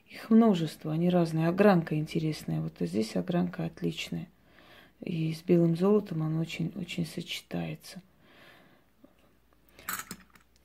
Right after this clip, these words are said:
Голубые камни, камни синие, голубые, ещё раз повторюсь, лучше носить вот уже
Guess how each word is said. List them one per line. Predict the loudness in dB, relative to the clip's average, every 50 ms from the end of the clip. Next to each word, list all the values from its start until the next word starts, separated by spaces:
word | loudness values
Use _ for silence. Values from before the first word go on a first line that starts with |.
| _ -20 -20 _ _ 6
Голубые | 10 10 10 10 10 10 10 10 8 8
камни, | 8 6 6 8 8 8 8 8
камни | 6 4 4 4 6 8 8 6
синие, | 6 4 2 4 6 8 10 10 10 8
голубые, | 8 6 6 6 6 6 6 8 8 8 8 8 8
ещё | 6 4 2 2 2
раз | 2 2 0
повторюсь, | -2 -10 -12 -2 2 2 2 2 2 0
лучше | 0 0 0 0 0 -2 -2
носить | 0 0 -2 -2 0 0 -2 -2 -2 -2
вот | -4 -4 -4 -6 -8
уже | -6 -2 0 0 0